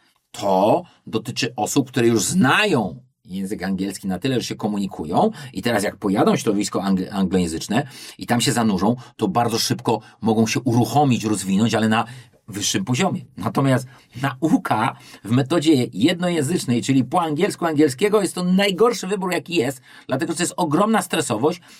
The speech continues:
nie będziesz rozumieć większości spraw, które uruchamiają możliwość mówienia. Więc to jest tak jakby kolejna kwestia. „Jestem za stary, za stara”, niektórzy mówią. Chociaż dzisiaj wśród Polaków to już coraz rzadsze.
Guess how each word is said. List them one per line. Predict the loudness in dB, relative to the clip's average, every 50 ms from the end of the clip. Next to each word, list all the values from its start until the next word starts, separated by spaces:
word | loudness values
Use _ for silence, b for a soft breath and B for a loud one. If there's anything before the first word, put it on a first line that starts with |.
| B
nie | 0 2 4 4 4
będziesz | 2 2 0 0 0 0 -2 -2
rozumieć | 0 0 0 0 0 -2 -2 -2
większości | -2 -4 -4 -2 -4 -4 -4 -4 -6 -6
spraw, | -6 -6 -8 -10 -10 -12 _ _ _ _ _ _ _ -16
które | -6 0 2 2 2 2
uruchamiają | 2 2 4 4 2 2 2 2 2 2 2 2 0 0 -2 B B B B -4
możliwość | -2 -2 0 -2 -2 0 0 -2 -2 -4 -14 _ _
mówienia. | -4 -4 -4 -4 -4 -10 -12 -16 _ B B B B B B B
Więc | -2 0 2
to | 4 4
jest | 4 4 2 -2 b b b b b
tak | -6 -4 -2
jakby | 0 -2 0 2 0 0 0
kolejna | 0 -2 -2 0 0 0 -2 -4 -8
kwestia. | -12 -18 -20 -20 -20 -20 _ _ _ -2
„Jestem | 0 0 0 0 -2 2
za | 2 0
stary, | 0 0 0 0 2 2 2 2 0 -2 -4
za | -6 -6 -6
stara”, | -6 -2 -2 -2 0 -2 -4 -6 -12 -16 _ _
niektórzy | -16 -16 -14 -12 -10 -6 -4
mówią. | -4 -4 -6 -6 -10
Chociaż | -8 -8 -8 -10 -10 B B B B B
dzisiaj | -6 -2 0 0 0
wśród | 0 -2 -2
Polaków | 0 2 2 2 2 0 -2 -2
to | -2
już | -2 0
coraz | 0 2 2 2 2
rzadsze. | 2 0 0 0 -4 -14 -16 -18